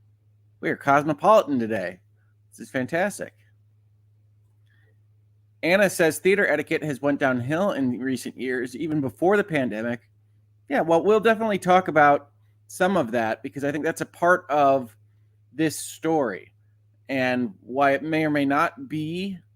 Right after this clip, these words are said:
as big of a story as some are presenting it as, but we'll talk about that definitely. Steeler with R S D says, "You look great, Hogue," and then says, "O H I O." You have to pardon our friends in Ohio. They sometimes forget how to spell their name. They constantly remind themselves so that they remember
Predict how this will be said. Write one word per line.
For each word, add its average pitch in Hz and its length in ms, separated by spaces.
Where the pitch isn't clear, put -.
as 131 160
big 170 180
of 156 80
a 147 60
story 139 600
as 127 340
some 143 180
are 131 80
presenting 123 480
it 117 100
as, 110 420
but 117 120
we'll 139 120
talk 143 280
about 113 200
that 107 220
definitely. 95 540
Steeler 202 420
with 175 120
R 175 160
S 165 140
D 202 160
says, 180 240
"You 202 80
look 196 200
great, 180 300
Hogue," 170 500
and 151 220
then 160 180
says, 151 380
"O 170 180
H 165 320
I 139 320
O." 170 460
You 170 80
have 190 100
to 208 100
pardon 185 420
our 151 220
friends 170 400
in 165 60
Ohio. 151 400
They 147 140
sometimes 160 360
forget 147 260
how 143 80
to 139 60
spell 139 240
their 135 140
name. 135 220
They 131 100
constantly 156 460
remind 147 380
themselves 156 440
so 143 60
that 139 140
they 139 100
remember 127 580